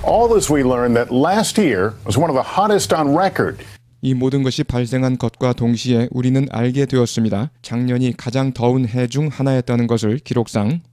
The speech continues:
Speaker 1: All this we learned that last year was one of the hottest on record.
Speaker 2: 남동부 지역의 하늘은 오늘 위험하고 폭력적입니다.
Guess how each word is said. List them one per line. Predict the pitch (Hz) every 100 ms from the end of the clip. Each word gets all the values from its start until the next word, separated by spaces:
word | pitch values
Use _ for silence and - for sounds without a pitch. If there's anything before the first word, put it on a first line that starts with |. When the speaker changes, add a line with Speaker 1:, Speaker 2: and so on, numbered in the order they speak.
| _ _ _ _ - -
Speaker 1:
All | - 220
this | 226 202 151
we | 139
learned | 127 120 120
that | 117 120
last | 131 175 214 - 214
year | 139 92 107 -
was | 101
one | 131 160
of |
the | 127 -
hottest | 190 208 196 -
on | 160 143
record. | 175 190 120 85 - - - _ _ _
Speaker 2:
남동부 | 117 131 160 160 160
지역의 | - 135 135 139 123
하늘은 | - 123 120 123 113
오늘 | - 135 120 147 -
위험하고 | 113 120 131 120 117 175 180
폭력적입니다. | - 147 147 143 - 123 117 110 98